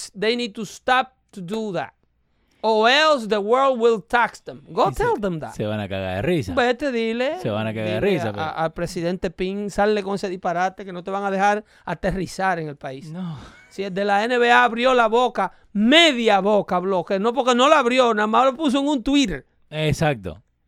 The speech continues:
Speaker 1: Eh, y los chinos se agarraron un contrato que tenían con la N B A y se limpiaron el fute con él.
Speaker 2: Sí.
Speaker 1: Y lo tiraron en la cara del director de la, de la, de la
Speaker 2: Cinco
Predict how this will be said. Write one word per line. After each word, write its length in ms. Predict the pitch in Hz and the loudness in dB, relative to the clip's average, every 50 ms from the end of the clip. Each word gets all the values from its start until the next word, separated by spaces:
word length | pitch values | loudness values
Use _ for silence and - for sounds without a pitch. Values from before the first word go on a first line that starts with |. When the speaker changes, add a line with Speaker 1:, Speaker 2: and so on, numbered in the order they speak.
| - | -4
Speaker 1:
Eh, 220 | 185 214 233 233 - | -2 -2 -2 -2 -4
y 100 | - 202 202 | -4 -2 -2
los 140 | 214 214 | -2 -2
chinos 320 | - - 262 269 277 277 - | -2 0 -2 0 0 2 2
se 60 | 285 | 2
agarraron 440 | 262 254 254 233 254 269 277 277 277 285 | 4 6 6 6 6 4 4 2 2 0
un 120 | 302 302 | -2 0
contrato 500 | 240 269 254 214 269 277 285 269 269 254 | 2 0 2 2 4 2 4 4 2 2
que 100 | 247 247 | 2 2
tenían 380 | 214 240 233 247 269 277 269 247 | 4 2 2 2 2 0 0 0
con 140 | 240 240 233 | 0 2 4
la 140 | 240 247 262 | 4 4 2
N 140 | 262 262 | 2 2
B 140 | 240 233 233 | 2 2 4
A 140 | 240 247 240 | 4 4 2
y 60 | 226 | 0
se 180 | - - 233 220 | -2 -2 -4 -4
limpiaron 600 | 220 220 220 208 175 - 233 240 254 262 262 254 247 | -2 -4 -6 -8 -6 0 4 4 4 4 2 -2 -4
el 100 | 247 185 | -4 -6
fute 400 | - - 240 233 - - 214 - | -6 -8 -8 -6 -6 -6 -6 -6
con 220 | 208 196 196 190 | -6 -6 -4 -4
él. 220 | 190 175 165 175 - _ _ _ | -6 -6 -6 -8 -12 _ _ _
Speaker 2:
Sí. 120 | - - 135 | -6 -4 -2
Speaker 1:
Y 180 | 135 175 202 | 0 0 2
lo 160 | 208 208 214 196 | 2 0 0 -2
tiraron 480 | 220 202 202 220 226 240 233 226 226 | -2 -2 0 0 2 0 0 -2 -4
en 100 | 214 208 | -4 -4
la 120 | 208 196 - | -4 -4 -4
cara 420 | - 220 220 220 208 202 190 180 | -2 0 2 2 2 0 -2 -4
del 220 | 175 175 170 165 | -4 -6 -6 -6
director 440 | 156 175 165 160 156 151 - 175 165 | -6 -6 -4 -4 -6 -6 -6 -6 -6
de 160 | 160 156 151 | -6 -6 -6
la, 220 | 147 143 135 - - - | -6 -6 -8 -10 -12 -16
de 160 | 139 139 135 | -18 -18 -16
la, 80 | 147 156 | -16 -14
de 60 | - - | -12 -4
la 80 | 151 | 0
Speaker 2:
Cinco 80 | 151 180 | 2 2